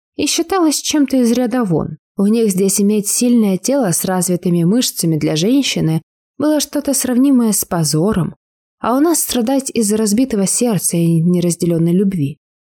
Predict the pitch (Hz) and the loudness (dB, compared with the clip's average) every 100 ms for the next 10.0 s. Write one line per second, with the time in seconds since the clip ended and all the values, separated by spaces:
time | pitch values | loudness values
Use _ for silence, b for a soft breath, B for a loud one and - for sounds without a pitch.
0 | _ - 320 262 240 190 170 - 165 156 | _ -4 -2 0 0 2 0 0 -2 -2
1 | 151 - - - 277 233 226 220 226 226 | -2 -4 -6 -6 -4 0 2 2 2 0
2 | 196 196 233 220 202 190 175 196 196 277 | 0 0 -2 0 0 0 0 0 2 0
3 | - 170 156 156 202 208 202 180 202 269 | 0 -2 -2 0 0 0 0 0 0 0
4 | 202 160 - - 208 233 302 330 - - | -2 -2 -4 -2 -2 0 0 -2 -2 -8
5 | - - 247 185 165 - 175 - _ _ | -6 -2 -2 -2 -4 -6 -10 -12 _ _
6 | _ _ - - 285 285 277 233 214 208 | _ _ -12 -4 0 0 -2 -2 -2 0
7 | 202 202 202 - 180 165 - - - 294 | 0 0 -2 -2 -2 -2 -6 -12 -6 -2
8 | 294 277 269 269 269 180 190 _ _ _ | 0 0 2 2 2 0 -4 _ _ _
9 | - 185 185 180 - - 202 - - | -6 -2 -2 -2 -2 -2 -2 -4 -10